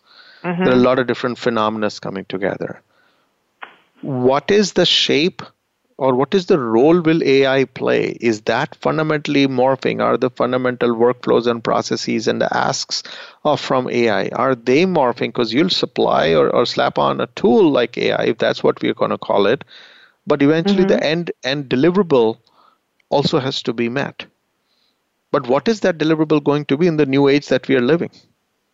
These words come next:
Speaker 2: and where it's going?
Speaker 1: Well, I think, you know, I think H R is in a really great position to be able to address this because we, we're one of the,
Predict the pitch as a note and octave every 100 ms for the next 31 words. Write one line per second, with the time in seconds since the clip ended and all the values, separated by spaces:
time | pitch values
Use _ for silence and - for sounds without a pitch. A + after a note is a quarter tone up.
0 | _ - C3+ C3 C#3+ C#3+ B2+ - C3 -
1 | - _ _ _ _ _ _ _ _ _
2 | _ _ _ F3 D#3+ D3+ E3 G#3+ G3 F#3
3 | C4 A#3+ - _ G3+ F3+ E3 - - G#3+
4 | B3+ - G3 - F#3+ F#3+ F#3 - - G3
5 | F#3 F3 F#3 G#3 G#3 D#3 D#3 D#3+ - -
6 | C#3+ D3 - F#3+ F3+ - E3 D#3+ D#3+ D3
7 | - D3+ C3+ D3 C#3 D3 - E3 E3+ -
8 | D#3+ D3+ - D#3+ D3 D3+ D#3 E3+ F3 E3+
9 | E3+ E3 F3 F3 E3+ D#3+ E3 E3+ E3 D3
10 | E3